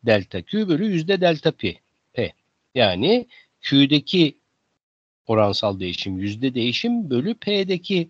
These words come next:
oransal değişim, P'deki yüzde değişim. Peki. Nasıl hesaplarız? Bu tanım. Yay esnekliği, arc elasticity İngilizcesi, yay esnekliğini hesaplayacaksam orada işte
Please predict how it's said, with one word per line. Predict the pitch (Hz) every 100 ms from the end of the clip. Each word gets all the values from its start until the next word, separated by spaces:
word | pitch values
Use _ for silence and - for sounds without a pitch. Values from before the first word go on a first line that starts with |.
| -
oransal | 110 95 85 95 92
değişim, | 98 107 233
P'deki | - 165 156 151 -
yüzde | 123 95 87 87
değişim. | 85 90 - _ _ _ _ _ _ _ _ _ _ _ _ _ _ _ -
Peki. | 104 85 - _ _ _ _ _ _ 123
Nasıl | 135 -
hesaplarız? | 90 - 87 - - - - _ _ _ -
Bu | 170 269 - _
tanım. | - 143 92 _ _ _ _ _ _ - - - _ _ -
Yay | 123 208 247
esnekliği, | 180 - 117 107 107 92 78 _ _ _ _ _ -
arc | 147 139 -
elasticity | 104 95 - 101 - - 98
İngilizcesi, | 98 92 87 85 -
yay | 160 135 110
esnekliğini | 90 - 113 _ 101 98
hesaplayacaksam | 107 - 120 - 104 87 80 - 180 262 _ _ _ _ _ _ -
orada | 185 160
işte | 120 107 - 240 254